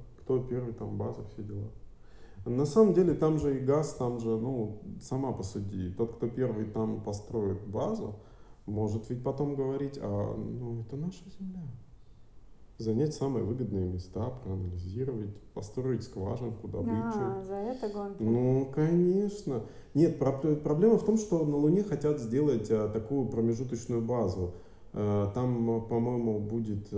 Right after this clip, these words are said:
Speaker 1: м, чё они там хотят добывать? В-, в-, кислородоводородная, по-моему, ракета вот эта вот масковская. Ну,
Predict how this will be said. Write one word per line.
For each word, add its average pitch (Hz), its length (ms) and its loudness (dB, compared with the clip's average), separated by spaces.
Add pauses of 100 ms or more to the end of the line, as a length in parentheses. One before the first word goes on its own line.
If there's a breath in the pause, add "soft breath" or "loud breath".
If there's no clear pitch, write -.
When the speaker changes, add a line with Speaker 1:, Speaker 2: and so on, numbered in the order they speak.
(500)
Speaker 1:
м, 101 560 -10
чё - 160 -4
они 101 180 2
там 98 180 -2
хотят 98 380 -4
добывать? 95 520 -4 (920)
В-, 113 580 -12
в-, - 40 -6
кислородоводородная, 135 1040 -2
по-моему, 98 320 -2
ракета 98 380 -4
вот 90 180 -6
эта 92 180 -6
вот 87 220 -4
масковская. 104 540 -6
Ну, 160 160 4